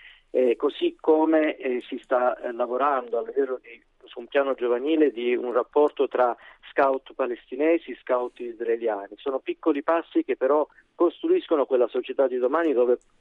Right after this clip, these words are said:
probabilmente si riuscirà ad incidere per un cambiamento anche a livello istituzionale.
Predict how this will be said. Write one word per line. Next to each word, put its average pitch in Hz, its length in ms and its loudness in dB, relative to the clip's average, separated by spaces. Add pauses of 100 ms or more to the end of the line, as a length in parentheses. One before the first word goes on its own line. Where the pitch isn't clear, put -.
(100)
probabilmente 151 1200 0 (320)
si 147 80 -8
riuscirà 143 440 0
ad 139 100 -4
incidere 143 540 0
per 131 120 -2
un 120 120 -8
cambiamento 127 580 -2
anche 123 180 -4
a 120 40 2
livello 117 300 0
istituzionale. 98 800 -8